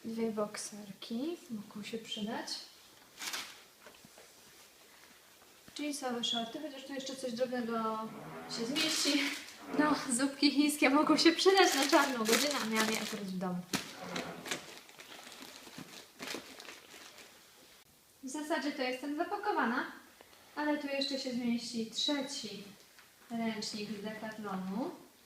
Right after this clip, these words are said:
Może się przydać na plażę. Kosmetyczka.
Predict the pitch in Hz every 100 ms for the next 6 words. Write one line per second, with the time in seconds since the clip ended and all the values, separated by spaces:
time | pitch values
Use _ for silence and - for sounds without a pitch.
0 | - - - - 254 226 220 226 214 220
1 | - 220 - 202 196 196 233 349 381 -
2 | - - - - - - - - - -
3 | - - - 240 - 240 226 202 196 -
4 | 240 269